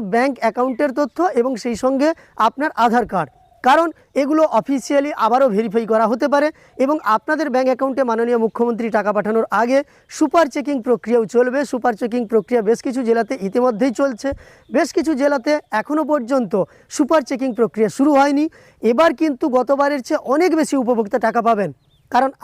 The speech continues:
আগের বার বারো লক্ষ উপভোক্তা টাকা পেয়েছিলেন, এবার ষোলো লক্ষ উপভোক্তা বাংলার বাড়ি গ্রামীণ প্রকল্পের মাধ্যমে টাকা পাবেন। এর আগের বার এসএমএস ভেরিফিকেশন করতে গিয়ে খুব সমস্যায় পড়তে হয়েছিল উপভোক্তাদের, এবং এই এসএমএস ভেরিফিকেশন প্রক্রিয়া শুরু হওয়ার সঙ্গে সঙ্গেই টেকনিক্যাল এরর বা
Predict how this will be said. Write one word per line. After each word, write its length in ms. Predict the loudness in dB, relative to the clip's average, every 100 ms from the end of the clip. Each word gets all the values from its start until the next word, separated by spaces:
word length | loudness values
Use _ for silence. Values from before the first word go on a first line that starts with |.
| 0
আগের 200 | 2 2
বার 120 | 0 -4 _ _ 0
বারো 180 | 4 4 4
লক্ষ 140 | 2 -2
উপভোক্তা 360 | 0 0 0 -2 -2
টাকা 140 | -2 0
পেয়েছিলেন, 380 | -2 0 -2 -2 0
এবার 200 | 2 0 -2 _ _ -2
ষোলো 180 | 0 2
লক্ষ 160 | 2 0 0
উপভোক্তা 380 | 0 0 -2 -2 0
বাংলার 260 | 0 0 0
বাড়ি 140 | 0 0
গ্রামীণ 240 | 0 0 0
প্রকল্পের 380 | 0 0 2 2
মাধ্যমে 320 | 0 -2 -4 -2
টাকা 160 | 0 0 0
পাবেন। 220 | -2 -4 0 2
এর 80 | 2 2 2
আগের 200 | 2 2
বার 120 | 0 0 0
এসএমএস 320 | 0 0 0 0
ভেরিফিকেশন 460 | 0 0 -2 -2 0
করতে 220 | 0 0 -2
গিয়ে 120 | 0 0 -2
খুব 100 | -6 -4
সমস্যায় 360 | -4 -2 -2 -2
পড়তে 180 | 0 0
হয়েছিল 240 | 0 0 0 0
উপভোক্তাদের, 600 | 0 0 0 0 2 -2 -6 _ -2
এবং 240 | 2 2 0 -6 _ -2
এই 60 | -2 2 0
এসএমএস 280 | 0 -2 0
ভেরিফিকেশন 460 | 0 0 -2 -2 0
প্রক্রিয়া 340 | -2 -2 -2 -2 -2
শুরু 160 | -2 0
হওয়ার 160 | 0 0
সঙ্গে 200 | -2 -2 -2
সঙ্গেই 260 | -2 -2 0
টেকনিক্যাল 440 | 0 0 -2 -2 0 2
এরর 200 | 4 2
বা 60 | 0